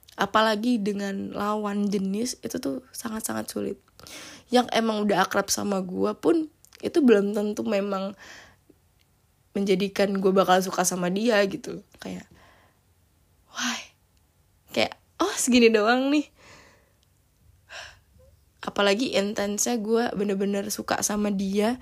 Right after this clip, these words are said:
dengan keadaan kita lost, terus tiba-tiba dia menyatakan bahwa dia nyaman, terus dan lain sebagainya, tapi keadaan yang memang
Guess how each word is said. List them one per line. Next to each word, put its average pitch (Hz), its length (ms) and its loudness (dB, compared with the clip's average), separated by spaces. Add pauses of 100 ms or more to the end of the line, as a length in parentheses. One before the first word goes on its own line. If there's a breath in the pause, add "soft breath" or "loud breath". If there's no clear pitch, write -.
(680 loud breath)
dengan 202 560 -2
keadaan 208 640 -2
kita 226 240 -4
lost, 226 720 -4
terus 214 240 -4
tiba-tiba 196 480 -2
dia 185 240 2
menyatakan 190 720 -4
bahwa 185 320 -2
dia 190 320 -2 (880 loud breath)
nyaman, 226 800 0
terus 208 480 -2 (360)
dan 190 240 0
lain 180 240 -2
sebagainya, 196 560 0
tapi 233 500 -4
keadaan 202 540 0
yang 240 80 -2
memang 220 400 -4